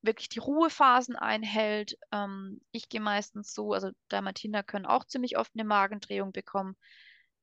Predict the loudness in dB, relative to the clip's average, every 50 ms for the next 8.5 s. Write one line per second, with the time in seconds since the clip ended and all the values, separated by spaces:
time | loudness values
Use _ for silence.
0 | _ _ _ _ _ -10 -2 2 4 6 6 4 4 0 0 0 -2 -2 -2 -2
1 | -2 -2 -2 -2 0 0 0 0 -2 -2 -2 -2 -2 -2 -2 -2 -4 -4 -4 -8
2 | -14 -8 -6 -6 -6 -6 -8 -10 -10 -8 -6 -6 -6 -6 -8 -10 -14 -14 -14 -14
3 | -16 -18 _ _ _ _ _ _ _ _ _ _ _ _ -10 -6 -6 -6 -4 -4
4 | -6 -6 -4 -2 0 0 0 0 0 -2 -2 -2 -2 -2 -4 -2 0 2 2 2
5 | 4 4 4 2 2 0 -8 -10 -8 -6 -6 -6 -6 -6 -8 -8 -8 -8 -8 -6
6 | -4 -4 -4 -4 -6 -6 -4 0 2 2 0 0 -4 -6 2 4 6 6 4 2
7 | -4 -16 _ -20 -20 -20 -20 -20 -20 -20 -20 _ _ _ _ _ 2 6 6 8
8 | 6 6 4 4 6 8 8 6 6